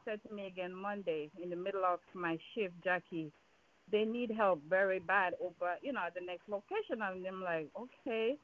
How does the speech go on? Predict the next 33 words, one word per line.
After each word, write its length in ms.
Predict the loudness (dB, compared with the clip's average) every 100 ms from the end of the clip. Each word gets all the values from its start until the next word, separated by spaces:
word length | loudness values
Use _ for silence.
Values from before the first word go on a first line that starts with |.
| _ _ _ 4
So 60 |
I 200 | 6 6
know 180 | 4 2
it's 140 | 0 0
right 200 | -2 0
there 120 | 0
by 100 | -2
my 220 | -2 -4 2
house, 160 | 2 2
and 120 | -4
even 260 | -4 -4 -4
if 80 | -6
it 100 | -6
wasn't 320 | -4 -4 -2 -4
right 140 | -2
there, 240 | 2 2 4
<laughs> 80 |
but 140 | 2 4
I 100 | 2
was 160 | -2 -6
so 80 | -6
excited 720 | -6 -8 -10 -8 -8 -8 -8
'cause 140 | -6 -2 0
I 80 |
was 80 | 2
like, 160 | 2 0 -2 0
"Okay, 240 | 2 2 2
when 160 | 2
I'm 220 | 0 0
done, 260 | 2 4 4
I'll 220 | 2 0
be 80 | -2
just 240 | -2 -2